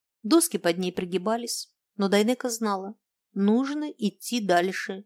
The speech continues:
не останавливаясь, ведь лодка вот-вот отчалит, и ей необходимо успеть. Дождь барабанил по капюшону плаща.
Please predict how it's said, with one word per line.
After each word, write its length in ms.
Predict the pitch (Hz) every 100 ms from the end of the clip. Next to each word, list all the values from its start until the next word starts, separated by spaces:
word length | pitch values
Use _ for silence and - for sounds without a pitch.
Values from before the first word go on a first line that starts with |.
| _
не 180 | 196 226
останавливаясь, 1000 | 254 - 277 240 202 196 180 190 - -
ведь 220 | 220 220 233
лодка 340 | 269 262 262
вот-вот 400 | 233 254 247 240
отчалит, 580 | 226 - 285 294 269 247
и 40 |
ей 200 | 226 254
необходимо 640 | 254 247 - 208 208 254 285
успеть. 600 | - - 262 202 - - _ _ _ _ _
Дождь 460 | 160 202 226 220 -
барабанил 520 | 190 185 196 220 226
по 120 | 208
капюшону 520 | 196 180 180 214 196
плаща. 520 | - 190 185 - 185